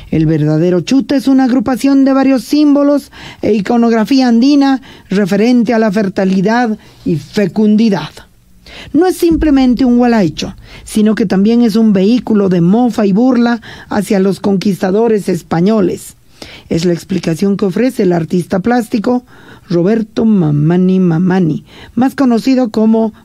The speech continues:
Mamani, oriundo de la localidad paceña donde está el museo.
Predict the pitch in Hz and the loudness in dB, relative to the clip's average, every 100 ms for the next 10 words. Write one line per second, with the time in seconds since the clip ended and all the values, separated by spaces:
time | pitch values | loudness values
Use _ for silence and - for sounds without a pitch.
0 | - 175 165 226 226 226 - - - 254 | -6 -2 0 2 0 -2 -6 -6 0 2
1 | 311 262 180 247 - _ _ - 170 196 | 2 2 0 -4 -12 _ _ -4 -2 0
2 | 196 175 156 160 156 165 180 - 165 - | 0 0 -2 0 0 0 -2 -4 -4 -2
3 | 175 175 180 - - - - 156 151 - | 0 0 -2 -10 -20 -6 -2 0 -2 -2
4 | 156 156 160 _ _ - - 247 208 214 | -4 -4 -8 _ _ -20 -6 -2 0 0
5 | 349 | -4